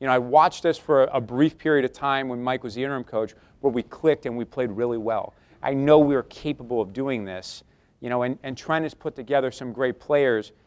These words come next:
So I kinda went to Trent, you know, in October and said, "Yo, I, I don't know what's gonna happen at the end of the year, but you have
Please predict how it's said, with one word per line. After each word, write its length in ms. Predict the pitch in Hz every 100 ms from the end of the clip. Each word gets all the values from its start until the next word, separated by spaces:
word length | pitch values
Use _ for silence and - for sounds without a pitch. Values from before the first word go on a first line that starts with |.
| _ _
So 120 | -
I 80 | 156
kinda 300 | - 165 170
went 160 | 160 143
to 80 |
Trent, 400 | 113 - 151 139 _ _ - - 120
you 80 |
know, 160 | 127 123
in 160 | - 120
October 480 | 120 - 165 143
and 140 | 123 113
said, 200 | 127 110
"Yo, 240 | 113 107 _ _ _ _ _
I, 180 | 139 156 - _ _ _ _ _
I 80 | 135
don't 140 | 170
know 80 | 170
what's 140 | 160
gonna 140 | 165 131
happen 420 | - 131 131 120
at 80 | 110
the 100 | 110
end 120 | 110
of 40 |
the 80 | 104
year, 380 | 101 98 92 - _ _ _ _ _ - 123
but 300 | 127 123 - _ _ _ _ _ _ _ _ _ _ _ _
you 160 | 135 147
have 500 | 147 160 156 131